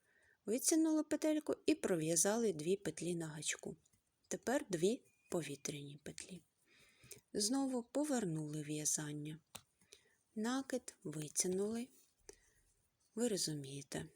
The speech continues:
Витягнули, накид, витягнули. Чотири це в нас разів.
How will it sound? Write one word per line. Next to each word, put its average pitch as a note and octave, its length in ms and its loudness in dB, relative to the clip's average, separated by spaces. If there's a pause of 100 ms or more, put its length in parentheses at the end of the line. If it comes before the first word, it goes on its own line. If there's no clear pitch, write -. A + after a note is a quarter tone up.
(1040)
Витягнули, B3 920 0 (200)
накид, G3 580 -6
витягнули. C4 880 0 (2250)
Чотири E3 960 -6
це C#4 220 0
в C4+ 40 -4
нас C#4 320 -4
разів. C#4 420 -4